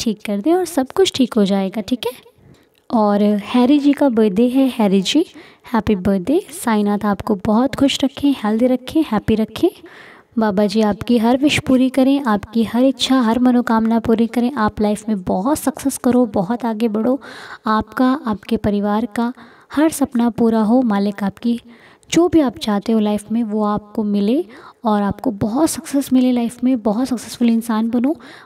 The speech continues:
मालिक की कृपा, बाबा की कृपा आप पर और आपकी पूरी family पर सदैव बनी रहे। साईनाथ आपको, आप पर हमेशा अपना आशीर्वाद बनाकर रखें।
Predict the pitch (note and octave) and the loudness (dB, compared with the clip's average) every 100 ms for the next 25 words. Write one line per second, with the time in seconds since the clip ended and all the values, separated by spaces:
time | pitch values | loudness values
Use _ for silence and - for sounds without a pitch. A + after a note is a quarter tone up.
0 | - C4 D4 D#4+ D#4 - A#3 G#3 G#3+ G#3+ | -2 2 2 2 -2 -4 -2 -2 -2 0
1 | A3 B3+ B3+ A3+ - G#3 G3+ - - C#4 | 0 0 -2 -2 -2 -2 -4 -4 0 2
2 | A3+ G#3+ - A#3 C4 C#4 A3+ G3+ G3 G3+ | 2 -2 -4 0 0 0 -2 -2 -2 -2
3 | G#3 - G#3+ A#3 G#3 A3+ A#3+ B3 C4 - | -4 -4 -2 -2 0 0 0 0 -2 -4
4 | - - - B3+ A3+ G#3+ G#3 - G#3 _ | -14 -18 -6 -2 0 0 -4 -6 -12 _
5 | G3+ - D4 D#4+ - A3 G#3+ A3 B3 - | _ -12 -10 -8 -2 -2 -2 -4 -4 0
6 | A#3 D4+ - A#3 G#3+ G#3 G3 - G3 A#3 | 2 2 2 -2 0 0 0 -2 -2 -2
7 | A3+ G3 G3 G3+ G#3+ - - - - | 0 0 0 -4 -8 -10 -14 -18 -20